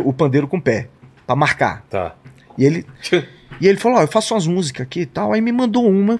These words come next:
Speaker 1: pô, legal. Aí foi me mandando, mandando, eu fui guardando e tal. Mas eu nunca parava pra sentar no estúdio e mexer, né?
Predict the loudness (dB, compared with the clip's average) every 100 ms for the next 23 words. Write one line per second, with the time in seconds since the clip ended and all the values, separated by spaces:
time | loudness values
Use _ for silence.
0 | -6 -12 -12 -14 -20 -12 -10 -8 -8 -10
1 | -12 -14 _ -12 -6 -2 0 0 2 2
2 | 2 0 0 0 2 2 2 4 2 4
3 | 2 2 0 -2 -2 0 0 -2 -8 -16
4 | -14 -14 -6 0 2 2 0 -2 0 2
5 | 4 4 4 0 2 2 2 0 -2 0
6 | 0 -2 -4 -2 0 0 -2 -6 -12 _
7 | _ -20 -4 2 4 4 4 4 0 -14
8 | _ _ _ 2 2 2